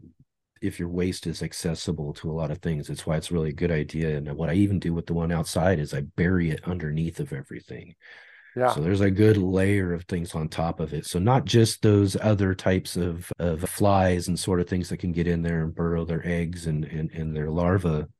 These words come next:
Speaker 1: produce out of it. There's other, uh, pests, rats and things like that'll dig in, or, or if they can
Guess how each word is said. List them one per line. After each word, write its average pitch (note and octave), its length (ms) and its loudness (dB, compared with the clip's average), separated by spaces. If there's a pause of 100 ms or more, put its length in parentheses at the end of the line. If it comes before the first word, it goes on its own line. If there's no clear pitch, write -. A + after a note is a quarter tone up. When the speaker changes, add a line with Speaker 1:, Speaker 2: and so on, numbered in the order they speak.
(140)
Speaker 1:
produce D#2 440 0
out D#2+ 160 2
of D2+ 140 -2
it. D#2+ 180 2 (340)
There's D#2 240 2
other, D#2+ 420 4
uh, C#2+ 220 0 (300)
pests, - 600 -2
rats F2+ 560 4
and D2+ 300 -2
things F#2+ 240 2
like D#2+ 180 2
that'll D2+ 180 -4
dig F2 360 0
in, D#2 320 0
or, C#2+ 220 -4
or D#2 260 -2
if - 100 -8
they E2+ 100 2
can E2 260 -2